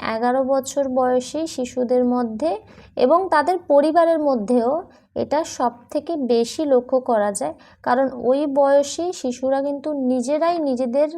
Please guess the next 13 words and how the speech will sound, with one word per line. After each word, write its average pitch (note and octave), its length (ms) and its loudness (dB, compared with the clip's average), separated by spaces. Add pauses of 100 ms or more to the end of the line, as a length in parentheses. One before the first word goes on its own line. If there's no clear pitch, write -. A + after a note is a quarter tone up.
যত্ন A3 340 -2 (160)
ঠিকমতো A3+ 540 -6
করে B3 240 -4
নিতে A#3 300 -2
পারে A#3+ 280 -2
না B3 200 -2 (320)
এবং E4 240 0
তারা D#4+ 220 4
স্কুলে D#4 480 0
যায়, B3+ 340 2
স্কুলের B3+ 440 2
অন্যান্য, B3 440 2 (640)
মানে, B3+ 180 2